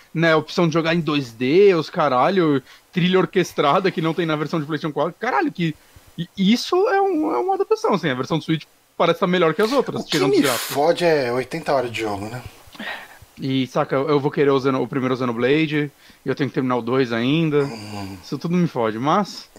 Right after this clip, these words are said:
Speaker 2: É.
Speaker 1: mas então, esse Yakuza, ele tá com um lance muito, e ele tá muito mais cômico que o, tipo, o Yakuza sempre teve um lance de humor,
Speaker 2: Uhum.
Speaker 1: só que esse parece que,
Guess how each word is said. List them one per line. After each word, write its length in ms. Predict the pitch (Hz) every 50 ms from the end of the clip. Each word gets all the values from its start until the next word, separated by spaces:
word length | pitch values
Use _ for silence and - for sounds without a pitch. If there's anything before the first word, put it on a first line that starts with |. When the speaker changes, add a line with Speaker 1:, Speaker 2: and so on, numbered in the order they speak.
| 113
Speaker 2:
É. 120 | 123 110 104 - - - - _
Speaker 1:
mas 220 | 170 214 233 226
então, 260 | 240 220 - 226 208
esse 140 | 214 202 -
Yakuza, 320 | 262 - - 247 240 240
ele 80 | 247 233
tá 140 | 214 254 233
com 140 | 208 240 233
um 60 | 226
lance 180 | 233 226 - 220
muito, 260 | 233 226 - 226 208 - _ _ -
e 80 | 220
ele 120 | 240 247 -
tá 100 | 294 285
muito 300 | 269 269 294 330 - 370
mais 200 | 359 302 - -
cômico 640 | - _ - - 175 196 247 254 208 175 - -
que 120 | 147 - 165
o, 160 | 165 180 175
tipo, 260 | 180 170 - - -
o 40 | 247
Yakuza 260 | 240 - 240 262 254
sempre 220 | - 277 269 - -
teve 160 | - 254 226 220
um 100 | 220 202
lance 200 | 196 196 175 -
de 100 | 170 196
humor, 440 | 196 165 147 143 143 160 214 302 277 - _ _ _ _ _ -
Speaker 2:
Uhum. 300 | 277 285 277 - 226 226 - - _ _
Speaker 1:
só 200 | - - 240 233
que 140 | - 240
esse 180 | 240 240 - 277
parece 340 | - 277 254 254 262 - -
que, 100 | -